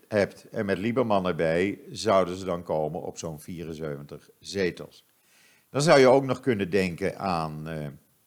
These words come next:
eh, bijvoorbeeld, eh, shas of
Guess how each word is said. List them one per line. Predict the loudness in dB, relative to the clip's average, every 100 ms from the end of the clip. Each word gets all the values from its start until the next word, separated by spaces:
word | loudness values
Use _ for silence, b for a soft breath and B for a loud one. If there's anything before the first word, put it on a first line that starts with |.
| _ _ _ _ b _ _
eh, | _ -10 -8 -8 -10 -12 -16 -6
bijvoorbeeld, | -4 -2 -4 -4 -10 -16
eh, | -14 -14 -14
shas | -14 -6 -4 -4 -8 -14
of | -18 -18 -20 -20